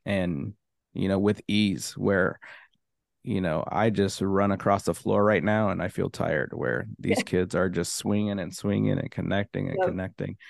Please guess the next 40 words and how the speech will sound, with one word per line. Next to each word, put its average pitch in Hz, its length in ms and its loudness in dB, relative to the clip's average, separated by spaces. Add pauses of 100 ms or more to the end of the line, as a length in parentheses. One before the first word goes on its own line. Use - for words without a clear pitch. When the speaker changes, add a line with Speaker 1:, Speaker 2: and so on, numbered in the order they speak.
(260)
Speaker 1:
And, 67 460 -6 (420)
you 95 120 -4
know, 85 100 -2
it's, - 140 -6
it's - 260 -2
really 95 240 0
cool 95 240 -2
to 92 80 -6
see. - 180 -8
And 87 120 -2
it's 82 140 -6
really 92 180 -4
cool 92 240 -4
to - 100 -6
see 87 240 -4
how 82 320 -6 (460)
the 101 260 2
sport - 460 2
has 110 280 0
evolved. 104 540 0 (140)
And, 98 360 -6
you 98 120 -4
know, 101 260 -2
in 107 240 2
your 113 220 4
time 107 260 0
of 98 100 -2
coaching, 98 360 0
I'm 95 80 -2
sure 98 200 0
you've 92 200 -2
seen 87 240 0
it - 160 -2
evolve 90 480 0
Speaker 2:
A - 400 -18
Speaker 1:
to, 131 160 4
Speaker 2:
lot, 165 220 6
yeah. 160 340 -12 (260)
Speaker 1:
you - 140 -4
know, 85 80 0